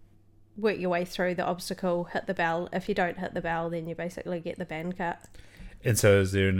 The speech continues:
Speaker 2: adjudicator at each one, or
Speaker 1: Yep.
Speaker 2: someone's following you?
Speaker 1: Yep, there's a technical officer. There's usually two.
Speaker 2: Yeah.
Speaker 1: Yeah,
Speaker 2: <laughs>
Speaker 1: yeah.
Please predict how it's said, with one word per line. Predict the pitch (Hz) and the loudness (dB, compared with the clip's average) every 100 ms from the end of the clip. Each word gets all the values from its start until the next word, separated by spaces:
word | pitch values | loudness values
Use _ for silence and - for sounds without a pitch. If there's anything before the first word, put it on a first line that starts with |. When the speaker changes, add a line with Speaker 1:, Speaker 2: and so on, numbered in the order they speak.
| 92 | 0
Speaker 2:
adjudicator | 95 92 - 90 87 87 82 | -2 -4 -2 -2 -2 -4 -6
at | 90 | -6
each | 95 95 - | -6 -6 -8
one, | - 123 | -6 -4
or | |
Speaker 1:
Yep. | 98 | -4
Speaker 2:
someone's | - 202 92 - | 0 2 2 -2
following | 90 87 82 | -6 -4 0
you? | |
Speaker 1:
Yep, | 196 - | 0 0
there's | 208 202 | -2 0
a | 190 | -2
technical | - - 185 190 - | -4 -4 -2 -2 0
officer. | 185 190 175 165 175 - - | -2 -2 -4 -4 -6 -4 4
There's | 226 226 | 4 6
usually | 262 311 262 | 6 6 2
two. | - 208 170 180 - - | 2 0 0 -4 -8 4
Speaker 2:
Yeah. | 110 98 - - | 4 4 -4 2
Speaker 1:
Yeah, | 202 - - 202 - 180 | 6 6 8 6 6 4
Speaker 2:
<laughs> | |
Speaker 1:
yeah. | 143 160 - 156 - | 4 2 2 0 0